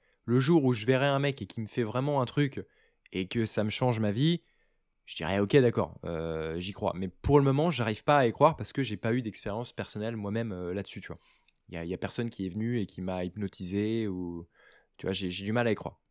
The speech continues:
Alors que pourtant, euh, même, par exemple, encore une fois, on... l'hypnose,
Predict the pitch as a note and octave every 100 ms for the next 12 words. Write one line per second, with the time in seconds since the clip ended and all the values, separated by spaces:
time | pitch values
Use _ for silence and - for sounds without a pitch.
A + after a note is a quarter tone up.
0 | _ - G#2+ - C3+ B2 G#3 D#3+ A2+ D3+
1 | D3+ F2 F2+ G#2 C#3+ A2+ G2+ G2 D#3+ G#2+
2 | G2 F2+ - _ _ A2 G#2 C#3 F#3 A2+